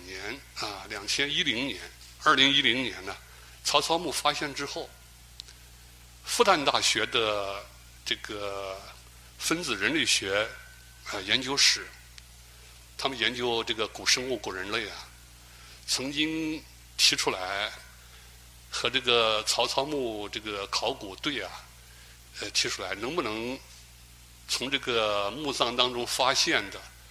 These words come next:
疑似曹操的这个头盖骨上取一块骨头，他们去做一个D N A的检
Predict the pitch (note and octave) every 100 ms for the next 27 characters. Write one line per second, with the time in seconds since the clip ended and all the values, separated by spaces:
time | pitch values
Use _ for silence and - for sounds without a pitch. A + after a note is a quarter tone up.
0 | - - - C3 B2+ E3+ - - A#2+ -
1 | G2 A#2 - C#3 D3 C3+ G2 B2+ - -
2 | - D3 F3+ D#3+ - - A#2 G#2+ - -
3 | - - - - - - - A#2+ B2+ -
4 | - C3 - A2+ - C#3 - - - -
5 | - - - - - - B2 - B2 -
6 | B2+ A2 G2+ - B2+ C3 C#3 C#3 C3+ -